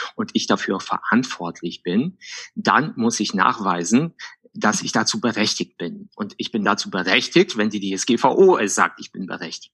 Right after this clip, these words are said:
Wann sagt die D S G V O, ich bin berechtigt, Daten außerhalb der E U, E U verarbeiten zu lassen?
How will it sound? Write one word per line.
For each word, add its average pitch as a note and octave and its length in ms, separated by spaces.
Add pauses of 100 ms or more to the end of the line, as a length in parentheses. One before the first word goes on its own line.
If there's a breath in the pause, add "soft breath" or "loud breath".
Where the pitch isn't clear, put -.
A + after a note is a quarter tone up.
Wann A2+ 200
sagt A2+ 240
die G2+ 80
D G2+ 100
S F#2+ 140
G A2 80
V G#2 180
O, A2+ 220
ich G#2 140
bin G#2+ 120
berechtigt, G#2 640
Daten G#2+ 220
außerhalb G2 380
der G#2+ 80
E - 60
U, G#2 140 (380)
E A2 120
U A#2 160
verarbeiten G#2+ 580
zu - 160
lassen? F2+ 400